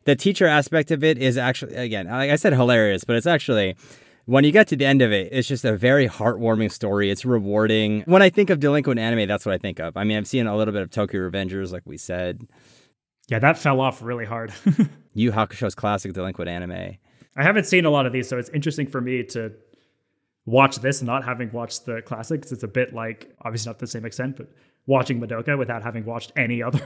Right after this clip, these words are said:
Speaker 2: <laughs> magical girl stuff. But a lot of people do that, and then it becomes sort of a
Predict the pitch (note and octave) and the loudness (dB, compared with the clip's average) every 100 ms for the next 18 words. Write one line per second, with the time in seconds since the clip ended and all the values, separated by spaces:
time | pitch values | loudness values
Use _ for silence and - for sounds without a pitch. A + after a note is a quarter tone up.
0 | G3+ - F3 E3+ F3+ C#3+ F#3+ F3+ F#3+ F3 | 6 6 -2 -4 -8 -4 -4 -2 -2 -2
1 | F#3 G3 B3 C4 A#3 A#3 C#4 G3+ C3+ C3+ | -4 0 0 0 0 -2 -2 -2 -2 -4
2 | C#3+ C3+ C3+ - C3 C3+ C3 A#2+ B2 A#2+ | -6 -6 -8 -8 -8 -8 -10 -10 -8 -8